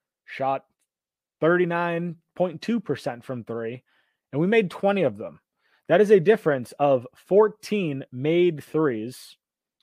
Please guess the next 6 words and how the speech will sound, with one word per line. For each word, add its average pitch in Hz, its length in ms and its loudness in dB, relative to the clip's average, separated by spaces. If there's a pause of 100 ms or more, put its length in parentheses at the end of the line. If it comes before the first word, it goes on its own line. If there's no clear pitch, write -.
(160)
Do 185 240 2
the 214 120 6
math 175 380 0
there. 104 300 -6 (180)
Forty-two 202 1500 0
points. 147 580 -6